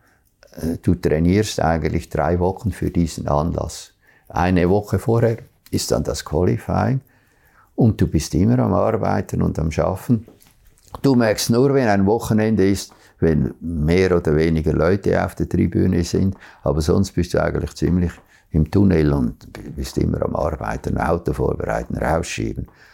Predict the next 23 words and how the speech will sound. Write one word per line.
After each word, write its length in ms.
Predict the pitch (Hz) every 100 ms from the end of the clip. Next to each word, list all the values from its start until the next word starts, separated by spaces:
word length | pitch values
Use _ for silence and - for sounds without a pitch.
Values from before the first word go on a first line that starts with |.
| - - _
Und 320 | - 87 71
wir 260 | 90 110 95
hatten 400 | 104 110 82 64
ein 240 | 62 71
Riesenpech 800 | 60 78 104 - 87 - - 73 - - - _ _ _ _ _ _ _ _ _ _ _ _ -
mit 220 | 92 -
den 100 | 71
Motoren. 600 | 62 - 52 50 - - _ _ _ _ _ _ _ - - _ _ -
Äh, 480 | - 71 71 71 - - _ _ - - - 78 - _ _ -
Teddy 260 | 87 87
Mayer 460 | 78 78 95 101 104 - _ -
hat 320 | - 85 - _ - -
in, 420 | 80 78 120 -
in 300 | - - 65 - -
Livonia, 520 | 69 69 69 85 95
in 60 | 90
Detroit, 500 | 76 76 - 87 87 - _ _ _ _ _ _ _ _ _ _ _ _ _ _ _ -
einen 240 | - 87
nicht 220 | 107 120 -
sehr 240 | 110 110
fähigen 420 | 104 95 95 87
Motorenbauer 840 | 82 76 71 76 76 - 62 - 117
angestellt. 600 | 110 - - - 95